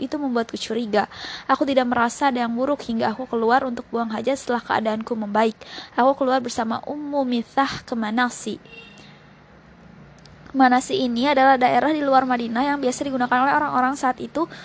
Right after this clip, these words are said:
untuk buang hajat. Bentuk kata tunggalnya adalah mansa. Mans-, manso.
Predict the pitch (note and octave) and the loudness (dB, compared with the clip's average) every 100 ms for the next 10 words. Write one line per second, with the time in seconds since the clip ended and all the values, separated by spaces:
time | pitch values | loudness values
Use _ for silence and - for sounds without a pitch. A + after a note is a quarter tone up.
0 | - - C#4+ C#4+ D4 - A#3 A#3+ A#3 A#3+ | -20 -8 -6 -2 -2 -2 0 2 2 0
1 | - A#3 G#3+ A#3 A3 - - - - _ | -2 -2 4 4 4 -6 -20 -20 -20 _
2 | _ _ _ _ - - - - C#4 C#4+ | _ _ _ _ -20 -20 -20 -2 0 2
3 | E4+ D#4+ D4+ C#4+ B3+ B3+ C#4+ C#4 B3 C4 | 2 4 4 2 2 4 4 4 2 0
4 | - C4+ C#4+ C#4+ C#4+ - B3 - - - | -2 0 2 0 -4 -2 0 -2 -4 -20
5 | - - - - C#4 C#4 C#4+ - - - | -20 -20 -20 -4 0 0 -2 -8 -8 -10
6 | - - - D4 D4 D4+ - - - | -10 -10 -4 -2 -2 -2 -2 -2 -4